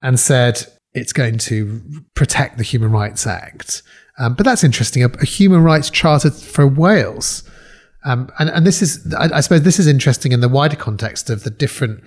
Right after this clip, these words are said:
regional parts of the U K starting to diverge from each other on human rights protections. And we've seen the Scottish Parliament,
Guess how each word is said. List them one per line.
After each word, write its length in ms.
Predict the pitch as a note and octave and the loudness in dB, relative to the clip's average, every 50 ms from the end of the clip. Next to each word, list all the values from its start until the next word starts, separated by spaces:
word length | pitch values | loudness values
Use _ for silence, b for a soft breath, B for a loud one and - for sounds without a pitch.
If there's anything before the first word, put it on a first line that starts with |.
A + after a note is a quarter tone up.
| B B B B B B | B B B B B B
regional 760 | C3+ B2 C3 C3+ B2+ A#2+ - A#2 A#2 A2+ G#2+ G2+ G#2 - - _ _ _ _ _ | 0 2 4 4 4 2 0 0 0 0 0 -2 -4 -8 -14 _ _ _ _ _
parts 380 | - D3 C#3 B2 - - - - | -2 0 0 0 -2 -4 -6 -6
of 80 | G#2+ | -4
the 100 | G#2+ A#2+ | -4 -4
U 200 | A2 A2 A2 G#2+ | -2 -2 -2 -4
K 440 | - - B2 A#2 A2 G#2 G#2 G2 - b b b b b b b b b | -2 -2 -2 -2 -2 -4 -6 -8 -12 b b b b b b b b b
starting 480 | - - - - D#3+ C3 B2 - - A2+ | -6 -6 -2 0 2 0 0 0 -4 -6
to 120 | - - | -8 -6
diverge 500 | A#2 - A#2+ A#2 A2 B2 C3 B2+ A#2 - | -4 -4 -2 -2 0 0 0 0 -2 -2
from 160 | - A#2+ A2 | -4 -6 -6
each 180 | A2 A2+ - - | -6 -6 -6 -6
other 320 | B2 A2 G#2+ G#2+ G#2 G#2+ - | -4 -4 -4 -6 -6 -6 -6
on 180 | C#3+ C3 B2 | -6 -4 -4
human 280 | A2+ - - C3 A#2+ A#2+ | -4 -4 -4 -2 0 0
rights 220 | C3+ C3 B2 - | 0 0 0 -4
protections. 520 | - - - - B2+ - - - - A#2+ B2 | -8 -12 -8 -8 -8 -8 -8 -10 -8 -6 -6
And 100 | A#2+ B2 | -4 -4
we've 120 | A#2 A2 | -4 -4
seen 160 | - - C#3 | -2 -2 -2
the 80 | A#2+ A2+ | -2 -2
Scottish 360 | - - - A#2 - - - - | -4 -6 -6 -6 -6 -8 -8 -6
Parliament, 680 | - A#2+ A#2 A2+ A2 A2 G#2+ G2+ G2 - - - - | -2 -2 0 -2 -2 -4 -6 -8 -8 -10 -10 -10 -10